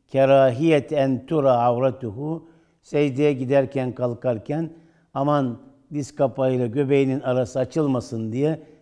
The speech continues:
elbisesini derler, toplar, o şekilde kalkardı. Yoksul öğrenciler Aleyhisselatü Vesselam Efendimiz'den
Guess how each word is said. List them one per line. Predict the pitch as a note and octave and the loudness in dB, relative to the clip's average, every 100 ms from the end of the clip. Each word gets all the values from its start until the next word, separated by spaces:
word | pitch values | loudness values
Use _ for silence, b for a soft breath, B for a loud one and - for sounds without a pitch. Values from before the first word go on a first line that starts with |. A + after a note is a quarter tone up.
| B - | B -4
elbisesini | C#3 C3 - A#2+ - B2+ D3 C3+ | -2 -2 -6 -8 -6 -4 -4 0
derler, | C3+ A#2+ A#2 C#3 C3+ | 0 0 -2 -4 -4
toplar, | A#2+ G2+ B2 D3+ D#3+ | -8 -6 -2 -2 -4
o | B2+ | -8
şekilde | - A2+ B2 A2 C#3 - | -6 -8 -8 -6 -6 -4
kalkardı. | A2+ G#2 - G2 F2 _ _ _ _ _ _ _ _ _ _ _ | -6 -6 -10 -16 -18 _ _ _ _ _ _ _ _ _ _ _
Yoksul | D#3 D#3 D#3 - - F3+ D#3 B2 A2 G2+ - | -2 -2 -2 -8 0 4 4 0 -4 -10 -10
öğrenciler | B2+ B2+ B2 A#2+ G#2 G#2+ G2+ F2+ - _ _ _ _ _ _ _ _ C#3 | -2 0 0 -2 -4 -8 -10 -12 -18 _ _ _ _ _ _ _ _ -2
Aleyhisselatü | D3 D3+ D3+ C#3 C#3 C3+ | 0 0 0 2 2 0
Vesselam | B2 C3 B2 | -4 -4 -4
Efendimiz'den | A2+ A#2 A2+ A2 D3 D#3+ | -4 -6 -6 -4 -4 -4